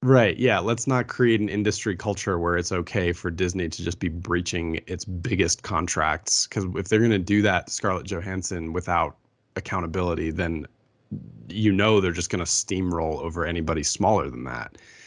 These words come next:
So it's, you know, I can see as a layperson, like, "All right, you got your twenty million, do you really need an extra five?"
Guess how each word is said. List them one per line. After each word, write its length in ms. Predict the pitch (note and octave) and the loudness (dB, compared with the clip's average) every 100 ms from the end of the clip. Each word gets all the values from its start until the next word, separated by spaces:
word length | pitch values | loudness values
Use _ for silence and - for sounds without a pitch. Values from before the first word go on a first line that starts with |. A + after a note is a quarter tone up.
| - - - | -20 -16 0
So 180 | A#2 | 4
it's, 180 | A2+ - A#2 A#2+ | 4 4 0 2
you 120 | A#2+ | 0
know, 180 | A2+ G2+ | 0 0
I 140 | A2 B2+ | 0 2
can 160 | D3 | 2
see 300 | A#2+ - D#3+ | 2 4 6
as 100 | C#3+ | 6
a 40 | A#2+ | 4
layperson, 600 | A2 A2+ A2 G2 - F2 | 2 2 0 -4 -6 -6
like, 240 | F2 - | -6 -4
"All 100 | A2 | 0
right, 280 | F#2+ D#2+ D#2+ - - - - - - - - _ - | 0 -2 -8 -16 -20 -16 -16 -18 -20 -20 -20 _ -2
you 100 | A2 | 2
got 180 | C3 C3+ | 2 4
your 100 | B2 | 2
twenty 300 | - C3+ A#2 | 2 2 4
million, 420 | A2+ A2 G#2+ G2+ | 2 0 -2 -4
do 80 | A2+ | -2
you 180 | B2 | -2
really 520 | A#2+ A#2+ C#3 C#3+ C#3+ C#3 | -2 -2 0 2 2 2
need 340 | C#3 C3+ A#2+ | 4 4 2
an 100 | G#2+ | 2
extra 360 | G#2+ - - G#2+ | 0 -4 -8 -6
five?" 720 | - A#2+ G2 D#2+ D#2 - - | 0 2 2 0 -4 -12 -20